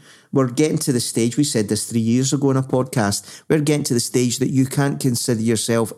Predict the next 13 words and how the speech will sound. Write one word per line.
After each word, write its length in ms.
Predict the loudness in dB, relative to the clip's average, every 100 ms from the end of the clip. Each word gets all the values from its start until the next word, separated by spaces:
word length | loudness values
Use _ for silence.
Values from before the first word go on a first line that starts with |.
| 0
into 340 | 0 0 -2
rugby 600 | 0 -2 -2 0 0 0 -8 -20 -8 0
unless 400 | 2 2 2 0
you're 80 |
going 240 | 0 0 0
to 300 | 0 -2 -2
a 60 | -4
public 380 | -4 -2 -2 -4
school 420 | 0 2 2 -2 -2
in 160 | 0
the 80 | 2
U 160 | 0 0
K. 320 | -2 -2